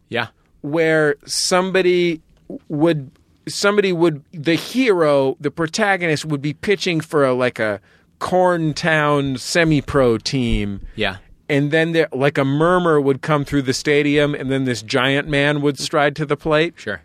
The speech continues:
Speaker 2: Like a, not like an exercise type of giant, just a monster human. That guy was on my
Speaker 1: That guy.
Speaker 2: flight.
Speaker 1: Okay.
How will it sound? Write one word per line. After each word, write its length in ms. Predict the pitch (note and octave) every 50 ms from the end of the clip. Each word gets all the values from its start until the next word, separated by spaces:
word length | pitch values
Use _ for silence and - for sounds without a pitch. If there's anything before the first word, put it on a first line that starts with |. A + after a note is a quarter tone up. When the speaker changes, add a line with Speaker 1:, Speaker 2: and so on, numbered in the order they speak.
| _ _ _ _ _ _ _ _ -
Speaker 2:
Like 260 | - C3 B2+ B2 -
a, 220 | A#2 G2+ F#2+ F2+ F2+ _ _ - _ _ _ _ _ _ _ _ -
not 380 | A3+ G3+ F3+ E3 F3 F#3+ F#3 G3
like 180 | D#3+ D3+ - D3+
an 140 | C3 C3 - -
exercise 760 | E3+ F3+ - - - F#3 D#3 - F#3 E3 D#3+ E3 E3 D#3 -
type 240 | - F3 D#3+ D3 D#3
of 160 | D3+ C#3+ B2
giant, 460 | - D#3 D3 D3 D3 D3 D3 C#3+ C3+
just 200 | - C#3+ - -
a 80 | C#3 B2+
monster 580 | B2 B2+ C3 C3+ C#3+ D3 D3+ - - E3 D#3+
human. 500 | D3 - E3 E3 E3 E3 E3 E3+ F3+ F3+ - _ _ _ _ _ _ _ _ _ _ _ _ _ _ _ _ _ _ _ _ _ _ _ - G2+
That 120 | G2+ F#2+ -
guy 80 | E2
was 140 | D#2+ D#2 -
on 100 | E2 D#2
my 80 | D2+ G2+
Speaker 1:
That 120 | G2+ G2
guy. 80 | F#2 G2+
Speaker 2:
flight. 180 | E2+ D2+ - - - -
Speaker 1:
Okay. 220 | A2 G#2+ - -